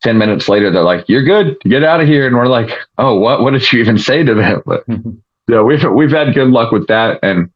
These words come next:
Speaker 1: we really love being on the road. Some people make it way more stressful than they need to be, but I think everybody in Mouth of War really likes just being together and hanging out. And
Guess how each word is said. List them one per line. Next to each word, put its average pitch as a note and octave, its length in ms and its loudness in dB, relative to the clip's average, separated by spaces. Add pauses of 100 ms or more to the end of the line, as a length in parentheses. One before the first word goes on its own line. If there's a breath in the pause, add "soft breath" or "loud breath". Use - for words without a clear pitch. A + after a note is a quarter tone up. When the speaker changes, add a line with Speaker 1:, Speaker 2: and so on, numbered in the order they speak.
(100)
Speaker 1:
we B2+ 160 2
really A#2 320 2
love G2 260 2
being G2 240 2
on F2+ 160 0
the F2+ 80 2
road. F#2 280 2
Some A#2 200 0
people G#2 300 0
make G2 200 0
it F#2 120 -2
way F#2 160 0
more F#2 200 0
stressful F2+ 600 -2
than F2 120 0
they D#2+ 80 0
need E2 180 0
to - 80 0
be, F2 180 2
but - 180 -4
I - 40 -20 (420)
think G#2+ 180 -2
everybody F#2 440 0
in F2+ 100 0
Mouth F2 200 -2
of - 60 -8
War F2+ 220 2
really F2+ 240 2
likes F2 260 0
just - 160 -6
being E2+ 220 0
together E2 400 0
and D#2 100 -2
hanging F2 280 -2
out. F2 280 -2
And D2 260 0